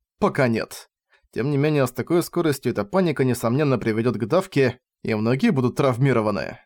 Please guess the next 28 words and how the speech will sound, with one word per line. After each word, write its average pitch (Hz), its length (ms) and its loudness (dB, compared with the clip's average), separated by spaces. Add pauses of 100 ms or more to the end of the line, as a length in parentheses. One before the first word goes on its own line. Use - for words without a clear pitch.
(560)
Азуса 107 400 -2
понятия 120 420 0
не 107 160 -2
имела, 110 240 0
что - 200 -8
делать 127 380 0
и 107 60 -8
как 160 220 -4
делать, 143 460 0 (340)
могла 120 420 2
лишь 160 180 0
стоять 131 320 -2
на 127 100 2
месте, 131 300 0
застыв. - 640 -4 (440)
«Атян! 143 560 0 (180)
Атян! 165 680 0 (420)
Президент 151 460 0
школьного 175 400 2
совета 175 320 0
Накадзо!» 175 680 0 (520)
Кто-то 202 380 0
со 143 180 -2
сцены 160 360 0
упрекнул 123 520 0
Азусу. 147 540 0 (400)
Торопливо 202 460 0
выпрямившись, 156 800 0